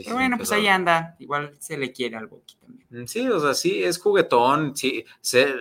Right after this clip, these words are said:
Speaker 2: se nota que
Speaker 1: Nos
Speaker 2: sí nos
Speaker 1: quiere
Speaker 2: ama,
Speaker 1: mucho,
Speaker 2: o sea, sí
Speaker 1: ajá,
Speaker 2: nos,
Speaker 1: se nota que
Speaker 2: sí,
Speaker 1: sí nos
Speaker 2: sí,
Speaker 1: quiere
Speaker 2: tal cual.
Speaker 1: mucho.
Speaker 2: Sí, sí lo ha demostrado muchas veces, protege muy bien la casa.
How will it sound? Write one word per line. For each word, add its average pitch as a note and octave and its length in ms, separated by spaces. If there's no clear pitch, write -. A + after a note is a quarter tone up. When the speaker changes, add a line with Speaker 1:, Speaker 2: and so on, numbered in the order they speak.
Speaker 2:
se C3 220
nota E3+ 340
que C3 80
Speaker 1:
Nos B2+ 100
Speaker 2:
sí C3 60
nos D3 120
Speaker 1:
quiere E3+ 140
Speaker 2:
ama, C3 220
Speaker 1:
mucho, D3 120
Speaker 2:
o - 40
sea, A2+ 120
sí C3 120
Speaker 1:
ajá, B2+ 80
Speaker 2:
nos, C#3 140
Speaker 1:
se C3 100
nota C3+ 100
que C3 80
Speaker 2:
sí, - 0
Speaker 1:
sí B2 100
nos C3 80
Speaker 2:
sí, C3 100
Speaker 1:
quiere C#3 140
Speaker 2:
tal B2+ 80
cual. A2+ 200
Speaker 1:
mucho. A#2+ 120
Speaker 2:
Sí, B2+ 400
sí C3+ 120
lo C#3+ 80
ha D3 40
demostrado C3+ 500
muchas C3 260
veces, B2 260
protege A#2 440
muy B2+ 220
bien C#3+ 200
la A2+ 140
casa. - 400